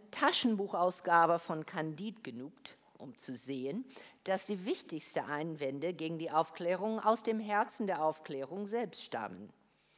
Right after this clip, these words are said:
Hier wird jedem Leser klar, dass die Aufklärung gegen die Klischees angeht.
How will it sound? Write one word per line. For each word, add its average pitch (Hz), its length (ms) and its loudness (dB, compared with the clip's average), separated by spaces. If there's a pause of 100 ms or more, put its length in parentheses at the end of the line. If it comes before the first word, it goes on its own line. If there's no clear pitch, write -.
(640)
Hier 240 100 4
wird 285 140 6
jedem 233 360 12
Leser 170 420 4
klar, 123 500 -6 (220)
dass 185 160 -6
die 185 160 2
Aufklärung 226 720 8 (140)
gegen 190 360 6
die 131 160 -6
Klischees 123 560 -6
angeht. 120 640 -8